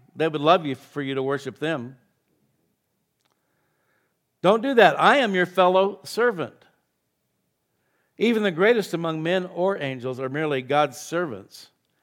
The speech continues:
and are not to be worshipped. To do so is idolatry." Again, we talk about saints, angels, Mary, the Pope.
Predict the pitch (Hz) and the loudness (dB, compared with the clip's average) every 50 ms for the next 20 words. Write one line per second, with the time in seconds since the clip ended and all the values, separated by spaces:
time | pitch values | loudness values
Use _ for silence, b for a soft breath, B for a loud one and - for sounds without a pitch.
0 | _ _ _ _ _ _ - - 135 135 135 143 151 165 160 160 139 123 120 123 | _ _ _ _ _ _ -10 -8 -6 -6 -2 0 -2 -2 -2 -4 -10 -8 -8 -6
1 | 123 123 147 165 160 160 - 107 107 _ _ _ - 131 127 131 156 156 - - | -6 -2 -2 -2 -4 -4 -8 -12 -14 _ _ _ -14 -12 -10 -8 -10 -10 -8 -8
2 | 127 120 120 123 117 135 135 139 135 143 156 160 165 156 139 120 - - 101 92 | -6 -6 -6 -6 -4 -4 -4 -4 -2 0 0 0 0 -2 -4 -8 -10 -12 -12 -12
3 | 95 107 113 135 139 123 117 113 110 127 120 110 117 113 110 117 120 - - 160 | -10 -10 -8 -8 -8 -8 -8 -8 -6 -6 -6 -4 -4 -6 -6 -8 -8 -6 -6 -4
4 | 165 151 123 104 - - _ b b b b b b b 143 156 175 180 175 143 | -4 -4 -4 -6 -12 -20 _ b b b b b b b -4 -2 -2 -2 -2 -4
5 | 117 120 90 87 - _ _ _ - 131 147 165 170 156 127 110 98 - b b | -6 -8 -10 -10 -14 _ _ _ -8 -4 -2 -2 0 0 -2 -4 -6 -10 b b
6 | b b - 127 120 - - 175 180 170 143 127 - - - | b b -10 -10 -8 -2 4 4 6 6 4 2 -2 -10 -20